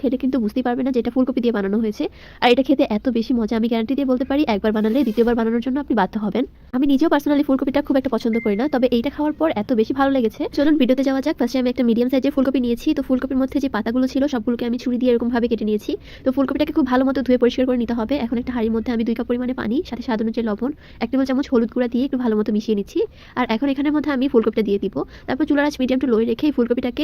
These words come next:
এই হলুদ আর লবণ মিশানো পানিতে সিদ্ধ করে নিতে হবে। ফুলকপি কিন্তু অনেক সহজেই সিদ্ধ হয়ে যায়, দেখতেই পাচ্ছেন খুব সুন্দর মতো সিদ্ধ হয়ে গিয়েছে। তবে নিচের পাটটা যেহেতু কালার ওঠেনি, তাই আমি এটাকে উল্টিয়ে দিয়ে আরও পাঁচ মিনিটের মতো রেখে দিয়েছিলাম। তো এটা যখন সিদ্ধ হয়ে গিয়েছে,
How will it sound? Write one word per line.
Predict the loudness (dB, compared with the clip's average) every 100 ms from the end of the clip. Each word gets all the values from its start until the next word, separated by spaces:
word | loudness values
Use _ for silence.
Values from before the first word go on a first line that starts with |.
| 0
এই | 2 2
হলুদ | 2 0
আর | 0
লবণ | -2 -2
মিশানো | -2 -4
পানিতে | -2 -4 -4
সিদ্ধ | -2 -2
করে | -2 -2
নিতে | -4 -6
হবে। | -6 -8 -10 -10 -2
ফুলকপি | 0 2 2
কিন্তু | 2 2 2
অনেক | 0
সহজেই | -2 -2 -2
সিদ্ধ | -2 -2
হয়ে | -2
যায়, | -2 -4
দেখতেই | -4 -6
পাচ্ছেন | -6 -6 -8
খুব | -4
সুন্দর | -4 -2
মতো | -2 -4
সিদ্ধ | -2 -2
হয়ে | -2
গিয়েছে। | -4 -6 -10 -12 -8 -2
তবে | 0
নিচের | 0 -2
পাটটা | -2 -2
যেহেতু | -2 -2
কালার | -2
ওঠেনি, | -2 -2 0
তাই | 0 0
আমি | 0
এটাকে | 0 -2
উল্টিয়ে | 0 -2 -2
দিয়ে | -2 -2
আরও | -2
পাঁচ | -2 -2
মিনিটের | -2 -2
মতো | 0 -2
রেখে | -2
দিয়েছিলাম। | -4 -2 -4 -6 -14 -4
তো | 0
এটা | 2
যখন | 2 2
সিদ্ধ | 2
হয়ে | 2 0
গিয়েছে, | -2